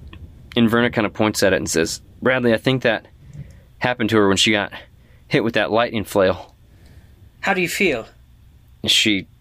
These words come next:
Speaker 1: shakes her head. She says, "I, I mean, I'm bloody, but I feel all right." She kinda touches it. She says,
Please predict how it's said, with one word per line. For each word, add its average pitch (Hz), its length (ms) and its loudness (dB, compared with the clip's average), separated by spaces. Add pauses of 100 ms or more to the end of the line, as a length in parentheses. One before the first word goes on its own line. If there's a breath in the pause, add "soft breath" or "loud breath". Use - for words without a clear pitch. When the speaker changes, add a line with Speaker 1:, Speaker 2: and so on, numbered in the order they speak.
(240)
Speaker 1:
shakes 104 340 -2
her 98 100 2
head. 110 220 2
She 101 120 -2
says, 95 260 0
"I, 92 100 0 (920)
I 101 40 -4
mean, 110 200 2
I'm 95 140 -2
bloody, 135 480 4
but 101 340 0
I 101 100 -4
feel 147 300 2
all 107 140 2
right." 101 300 0
She - 160 0
kinda 98 180 -2
touches 101 360 -2
it. 92 100 -2
She - 100 2
says, 95 160 -2